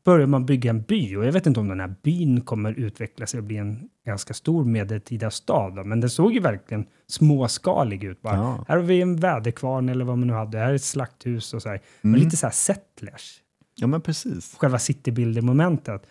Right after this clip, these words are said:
Speaker 2: Mm.
Speaker 1: Men sen hoppar du över liksom nästan till någon så här Total War fighter,
Speaker 2: Ja.
Speaker 1: där du liksom har en massa, ja, med riddare eller vad det nu, medeltiden, jag vet inte. Ja, det, fast det riddare, det var ju riddartiden kanske.
Speaker 2: Det, det var det väl, ja.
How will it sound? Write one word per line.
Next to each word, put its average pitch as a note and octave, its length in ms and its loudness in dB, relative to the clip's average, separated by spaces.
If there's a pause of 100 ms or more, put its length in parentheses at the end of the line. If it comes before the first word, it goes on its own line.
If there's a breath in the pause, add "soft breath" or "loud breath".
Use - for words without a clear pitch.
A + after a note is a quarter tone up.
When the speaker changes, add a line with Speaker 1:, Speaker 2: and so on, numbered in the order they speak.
Speaker 2:
Mm. B2 340 2
Speaker 1:
Men C3 140 6
sen F#3+ 340 4
hoppar G3+ 360 0
du F3+ 180 2 (200)
över B2+ 560 0
liksom A#2+ 360 -2
nästan A#2 380 -4
till - 200 -6
någon A2+ 120 -2
så - 80 -10
här A2 140 -10
Total A#2 580 -2
War G#2+ 640 -4 (640)
fighter, F#3+ 720 4
Speaker 2:
Ja. A#2+ 80 2
Speaker 1:
där D3 60 12
du B2 60 2
liksom A#2+ 380 4
har A2+ 220 2
en A2+ 100 0
massa, A2 440 -4 (340)
ja, A#2+ 100 -6
med A#2+ 180 0
riddare G#2 600 -4
eller G2+ 140 -8
vad G#2 160 -6
det G2+ 40 -6
nu, G#2 180 -8 (260)
medeltiden, A2+ 760 -8
jag G#2+ 60 -20
vet A#2+ 140 -10
inte. A2+ 260 -12 (200)
Ja, B2 200 -12
det, D3+ 60 -18 (260)
fast C3+ 180 -8
det D#3 80 -2
riddare, A#2 320 -2
det C3 220 -6
var D#3 100 2
ju D#3+ 100 2
riddartiden A#2 560 -4
kanske. A2 300 -8
Speaker 2:
Det, A#2 160 6
det A2 100 4
var A2 200 2
det F#2+ 80 0
väl, - 160 -10
ja. G2 320 -8